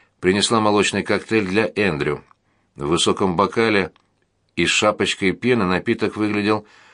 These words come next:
очень аппетитно. «Спасибо», сказал ей Эндрю. «Слушай, а ты пробовал макать картошку фри в молочный коктейль?»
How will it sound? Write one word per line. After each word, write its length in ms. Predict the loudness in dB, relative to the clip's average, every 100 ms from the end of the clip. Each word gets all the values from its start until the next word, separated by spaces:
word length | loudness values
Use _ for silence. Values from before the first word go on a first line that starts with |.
| _
очень 360 | 0 2 2 -2
аппетитно. 680 | -2 -4 -2 -4 -4 -6 -8 _ _ _ _ _ _
«Спасибо», 580 | -8 -2 0 2 0 0
сказал 420 | 0 -2 2 4
ей 180 | 4 2
Эндрю. 420 | 0 0 0 -2 -6 _ _ _ _ -10
«Слушай, 420 | -4 -2 -2 -4 _ _ _ _ _ _
а 100 | -6
ты 140 | -2 0
пробовал 360 | 2 4 4
макать 360 | 2 2 0 0
картошку 480 | -2 0 -2 -2 -6
фри 380 | -2 -2 -4 -8 _ -8
в 100 | 0
молочный 460 | 4 4 2 0
коктейль?» 480 | 0 0 2 0 0